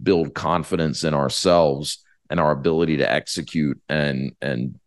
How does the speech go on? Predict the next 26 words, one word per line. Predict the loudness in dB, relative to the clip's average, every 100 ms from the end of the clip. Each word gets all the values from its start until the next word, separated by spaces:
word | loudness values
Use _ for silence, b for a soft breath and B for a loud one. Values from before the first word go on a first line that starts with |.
| -10 -4
build | 2 4 4
a | 2
profitable | 0 2 2 2 -2 -6 -2
business. | 0 0 0 -2 -4 -8 b b b b
Um, | -2 0 0 0 -2 -6 -12 _ _ _ _ _ -14 -12 -4
and, | -2 -2
and | -2 0 0
the |
financial | 0 0 0 -2 -4 -6 -8 _ _
resources, | -2 -2 -2 -4 -4 -6 -8 -10 -8
right? | -4 -2 -4 -4
Now | -4 -2
we | 0 0
had | 2 0
some | -2 -4
money, | -2 -4 -8 -16 _ _ _ -6
right? | -2 -2 -4 _ b b _
And, | -4 -2
and | 0 0
that's | 0 0
why | 2 4
we | 4 0
started | -2 0 4 4 4 2 0 -2
our, | 0 2 2 2 2 0 -4 -12 _ _ _ _ _ _ _ _
our | 0 2 0
franchise, | 0 -2 0 2 2 2 -4 -14